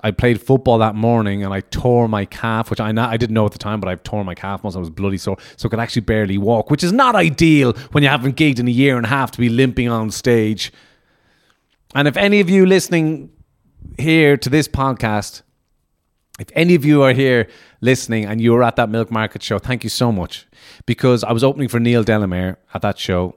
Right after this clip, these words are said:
Lots of you will know Neil. And he announced me, "Lo-, welcome to the stage, Stephen Mullen." There was a huge cheer and a huge roar, and I got so emotional. And I didn't realize until that moment how much I missed comedy.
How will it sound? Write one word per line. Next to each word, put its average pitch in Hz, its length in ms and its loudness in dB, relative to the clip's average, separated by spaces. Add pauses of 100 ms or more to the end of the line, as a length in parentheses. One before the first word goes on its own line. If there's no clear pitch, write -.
(140)
Lots 104 220 -2
of 101 80 -2
you 104 100 2
will 98 80 0
know 98 200 -2
Neil. 90 300 -4 (640)
And 110 120 0
he 127 160 4
announced 113 440 0
me, 92 240 -6 (200)
"Lo-, 120 200 2
welcome 135 360 2
to 113 80 -6
the 107 80 -6
stage, 101 500 -4
Stephen 113 460 0
Mullen." 95 320 -2
There 98 80 -8
was 98 100 -8
a 107 60 -8
huge 220 720 0
cheer 95 360 -4
and 85 120 -12
a 95 40 -12
huge 170 420 0
roar, 90 320 0 (420)
and 113 140 -4
I - 80 -4
got 104 260 -8
so 123 400 -2
emotional. 110 600 -4 (600)
And 107 100 -8
I 107 40 -6
didn't 113 260 -2
realize 110 460 0
until 101 240 -6
that 98 160 -4
moment 101 400 -2
how 98 120 -6
much 90 220 -8
I 87 60 -6
missed 87 240 -12
comedy. 85 440 -12